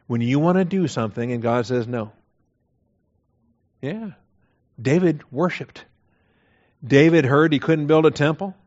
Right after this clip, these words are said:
heard that his son was gonna build the temple instead, and he worshiped. Whereas you and I, we, you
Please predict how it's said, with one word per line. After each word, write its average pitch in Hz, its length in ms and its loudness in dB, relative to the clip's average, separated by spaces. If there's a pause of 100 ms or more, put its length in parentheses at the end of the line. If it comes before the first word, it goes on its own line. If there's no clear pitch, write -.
(200)
heard 147 220 2
that 139 80 4
his 127 140 0
son 151 180 -2
was 160 100 -2
gonna 151 160 0
build 156 180 4
the 151 60 2
temple 165 380 0
instead, 170 420 -2
and 143 120 -6
he 131 100 -2
worshiped. 131 720 -8 (1600)
Whereas 123 320 0
you 135 140 0
and 123 100 0
I, 131 260 0
we, 131 120 0
you 117 180 -6